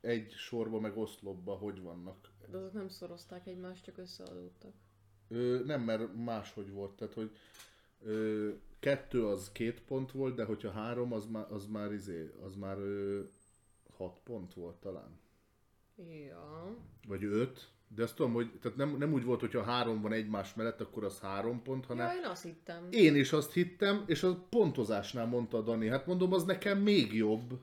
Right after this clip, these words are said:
Speaker 1: Tehát, hogy én örültem, hogy itt van három pontom ebből a három szerencsétlenből, és kiderült, hogy öt pontom van belőle. Az, én
Speaker 2: Nem
Speaker 1: annak nagyon
Speaker 2: sumákok
Speaker 1: örültem.
Speaker 2: vagytok, én meg nem úgy gyűjtöttem
Speaker 1: Nem
Speaker 2: ezeket.
Speaker 1: sumákok vagyunk.
Speaker 2: De sum-,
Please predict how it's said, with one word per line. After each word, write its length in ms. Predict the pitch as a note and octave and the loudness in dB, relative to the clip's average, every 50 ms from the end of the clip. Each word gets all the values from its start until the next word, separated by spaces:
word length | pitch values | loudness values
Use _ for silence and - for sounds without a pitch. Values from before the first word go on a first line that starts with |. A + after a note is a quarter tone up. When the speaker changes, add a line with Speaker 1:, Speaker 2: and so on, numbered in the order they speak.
| - _ | -12 _
Speaker 1:
Tehát, 220 | - C3 B2+ A#2+ - | -6 -4 -2 -2 2
hogy 220 | C3 C3 B2+ C3+ - - - - - - - | 2 2 2 2 -2 -10 -16 -18 -18 -4 2
én 180 | A#2+ C#3 D#3 | 4 8 10
örültem, 460 | F#3 F#3 F#3 D#3 C#3 C#3 - D#3 D3 | 10 12 12 12 10 10 8 6 6
hogy 140 | C#3+ D3+ D3 | 6 6 6
itt 140 | D3 C#3+ D3 | 4 4 2
van 240 | E3 F3 E3 C#3 A#2 | 4 2 4 4 4
három 500 | A2 D3 D3 C#3 B2 A2 A2+ A2 A2+ A2 | 4 4 4 6 6 6 6 6 4 2
pontom 340 | - C#3 B2+ A2+ - B2 A#2 | 2 2 0 2 2 4 4
ebből 260 | A2+ A2 A2+ A#2 A#2 | 4 4 4 4 4
a 40 | A2+ | 4
három 340 | G#2+ B2 A#2+ A#2 A#2 A#2 A2 | 4 4 2 2 2 2 2
szerencsétlenből, 800 | G#2 - - A#2+ C3+ C#3 C#3 C3 - D3+ D3+ D3+ D#3 D#3 D#3 D#3+ D3+ | 0 2 0 2 2 2 0 0 0 0 0 0 -2 0 2 2 0
és 120 | D3 - | 0 0
kiderült, 400 | - D#3+ D#3 D3+ D3+ D3+ D3+ D3 | -2 0 2 2 4 2 2 0
hogy 140 | - D#3+ D#3+ - | 0 -2 0 2
öt 200 | G3+ G3+ G3+ - | 2 0 0 0
pontom 520 | - A#2 G#2+ G#2 G2+ G#2 A#2 A2+ A2+ G#2+ | 0 0 0 0 0 -2 -2 -2 -2 -2
van 220 | G2+ G2+ G#2 G#2+ | -2 -4 -4 -2
belőle. 420 | G2+ G#2 G2+ G#2+ G#2 G#2+ A2 G#2+ G#2+ | 0 2 4 4 4 4 4 2 2
Az, 140 | C3+ C#3+ - | 2 2 2
én 220 | G#2 B2 B2 B2 | 2 4 4 4
Speaker 2:
Nem 100 | B2+ C3 | 4 4
Speaker 1:
annak 180 | C3 C#3 C#3 - | 4 2 2 2
nagyon 160 | - - F3+ C#3+ | 2 2 2 2
Speaker 2:
sumákok 220 | G#2+ G2+ G2 F#2+ | 2 2 0 0
Speaker 1:
örültem. 340 | G2+ F#2+ F#2+ D3 G#3+ - G#3+ | 0 0 0 -2 -2 -2 -2
Speaker 2:
vagytok, 180 | G#3 G#3+ - A3 G3+ | -4 -4 -4 -6 -6
én 60 | G#3 | -6
meg 100 | G#3 G3+ | -6 -4
nem 120 | G#3 G3+ G3+ | -4 -4 -4
úgy 140 | G#3 G#3+ F#3 | -4 -4 -4
gyűjtöttem 500 | G3 G3 F#3+ F#3+ F3 - - - E3+ F3 | -4 -6 -6 -6 -10 -14 -12 -10 -6 -2
Speaker 1:
Nem 120 | B2+ A#2 | -2 -2
Speaker 2:
ezeket. 220 | G2 - - A2+ G#2+ | -2 -2 -2 0 0
Speaker 1:
sumákok 360 | G#2 G2+ G2 F#2+ G#2+ G2 G2+ | 0 0 -2 -2 -4 -4 -2
vagyunk. 340 | G#2 G2+ G#2 G#2 G#2 G#2 G#2 | -2 -2 -2 -2 -2 -4 -4
Speaker 2:
De 100 | E3+ F3 | -8 -10
sum-, 240 | - - - F2 | -12 -14 -18 -18